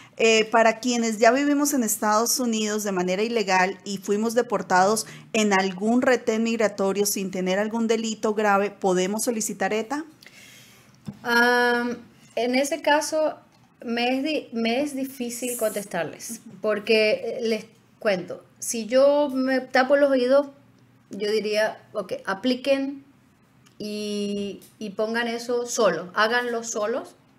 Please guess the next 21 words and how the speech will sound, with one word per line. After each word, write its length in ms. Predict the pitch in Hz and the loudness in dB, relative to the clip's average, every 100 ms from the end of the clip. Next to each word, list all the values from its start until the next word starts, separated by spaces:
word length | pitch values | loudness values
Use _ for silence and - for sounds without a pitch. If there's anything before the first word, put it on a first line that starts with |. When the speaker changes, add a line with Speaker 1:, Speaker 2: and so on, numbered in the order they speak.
| - | -14
Speaker 2:
y 80 | |
pongan 420 | 202 214 226 240 233 | -8 -6 -4 -4 -4
lo 100 | 214 | -6
que 160 | 190 | -10
crean 340 | 202 208 214 214 | -8 -4 -6 -8
que 100 | 190 | -10
tienen 280 | 190 190 190 | -8 -10 -10
que 80 | |
poner, 380 | 180 175 170 147 - _ _ | -8 -8 -8 -12 -16 _ _
porque 220 | 202 202 | -8 -6
muchas 280 | 208 220 247 | -6 -4 -4
personas 460 | 247 240 240 233 233 | -4 -6 -6 -6 -6
lo 80 | |
han 100 | 220 226 | -4 -4
hecho 200 | 226 226 | -4 -6
así 300 | 220 226 226 | -4 -4 -4
y 40 | |
se 140 | 226 | -6
los 140 | 185 185 | -6 -4
han 160 | 185 | -4
dado. 300 | 185 143 - | -4 -6 -8